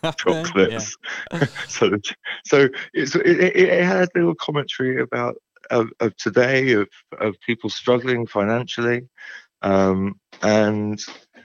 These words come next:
Speaker 2: it, it, it, it, the audience reaction to it is fantastic. And,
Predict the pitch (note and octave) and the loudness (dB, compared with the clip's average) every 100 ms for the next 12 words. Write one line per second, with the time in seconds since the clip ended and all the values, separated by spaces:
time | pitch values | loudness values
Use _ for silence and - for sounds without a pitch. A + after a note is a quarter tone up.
0 | _ _ _ _ - G2 - G2+ - - | _ _ _ _ -16 -12 -4 -2 -2 0
1 | A2+ - A2 - G#2+ - - A2+ C3 B2 | 0 2 0 2 -2 -4 -2 4 4 4
2 | G#2+ - G#2 G2 - G2 F#2 - G2+ D#2 | 2 2 0 0 -2 -4 -4 0 2 2
3 | D2+ E2+ E2 D#2+ - D#2+ - D2+ - D2 | 0 0 -2 -2 -6 -6 -8 -12 -8 -6
4 | C#2+ - - D#2 D#2 D2+ D2+ | -6 -8 -6 -4 -2 -4 -6